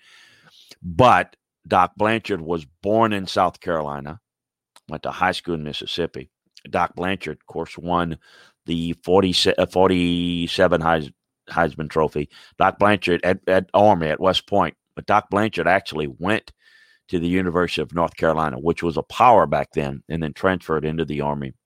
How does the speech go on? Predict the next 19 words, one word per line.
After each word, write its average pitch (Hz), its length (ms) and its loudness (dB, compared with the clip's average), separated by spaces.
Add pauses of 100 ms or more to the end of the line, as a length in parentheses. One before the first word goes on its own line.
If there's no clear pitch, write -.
(120)
played 80 220 0
at 62 80 -4
West 73 260 -4
Point, 76 280 -4
won 71 180 -6
the 69 80 -6
Heisman 71 340 -4
Trophy 67 320 -6
there. 71 240 0 (320)
First 135 340 2
Heisman 85 380 2
Trophy 76 320 0
winner, 71 320 -4 (560)
uh, 76 220 2
at 78 200 -2
Army. 73 460 -4 (380)
Um, 76 380 0 (100)
so, 76 240 0
yeah, 160 200 6